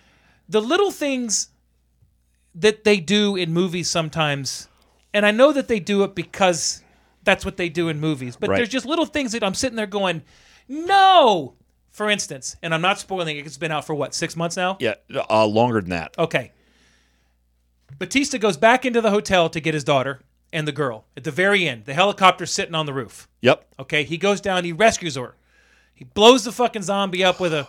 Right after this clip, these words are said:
Speaker 1: with a, with a grenade.
Speaker 2: Dude, I just felt the heartbreak all over again.
Speaker 1: He grabs her, he runs up, and Tig Notaro's not there. And he's like, "Oh, she fucking left, she left, ah."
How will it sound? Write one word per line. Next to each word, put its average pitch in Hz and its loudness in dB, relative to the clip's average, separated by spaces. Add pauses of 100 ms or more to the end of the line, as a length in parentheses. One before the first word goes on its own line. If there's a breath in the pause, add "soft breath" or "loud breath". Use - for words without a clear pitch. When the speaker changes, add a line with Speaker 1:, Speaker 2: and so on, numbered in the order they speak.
(120)
Speaker 1:
with 160 -2
a, 143 -4 (200)
with 160 -4
a 151 -6
grenade. 147 -2 (300)
Speaker 2:
Dude, 98 -6
I 92 -4
just 80 -10
felt - -6
the - -8
heartbreak 82 -8
all 85 -2
over 80 -4
again. 80 -10
Speaker 1:
He 190 -6
grabs 208 2
her, 233 -2
he 196 -6
runs 208 -2
up, 208 0 (640)
and 165 -4 (560)
Tig 208 -4
Notaro's 156 0
not 139 -4
there. 123 -8 (360)
And 160 -10
he's 160 -8
like, 151 -12
"Oh, 202 2
she - -10
fucking 190 -8
left, 190 -2
she 165 -14
left, 175 0
ah." 160 2